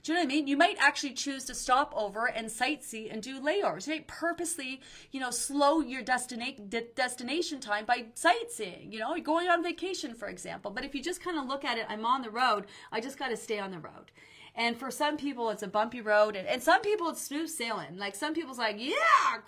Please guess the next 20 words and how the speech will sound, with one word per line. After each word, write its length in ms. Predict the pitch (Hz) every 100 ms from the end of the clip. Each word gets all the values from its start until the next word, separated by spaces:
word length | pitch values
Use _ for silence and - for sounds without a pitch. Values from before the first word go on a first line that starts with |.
| -
crushed 320 | 392 571 523
it, 240 | 359 240 -
lost 260 | 440 -
eighty 200 | 403 359
pounds, 360 | 349 392 359 254
one 280 | 330 370 302
group, 440 | 415 415 - -
boom, 340 | 539 587 339
dropped 260 | 220 330 320
the 80 | 247
mic." 280 | 339 330 254
Okay, 240 | 269 330
well, 120 | 302
good 180 | 254 349
for 140 | 466
you, 200 | 381 254
but 120 | 320 247
that's 180 | 240
not 180 | 320 277
most, 280 | 320 349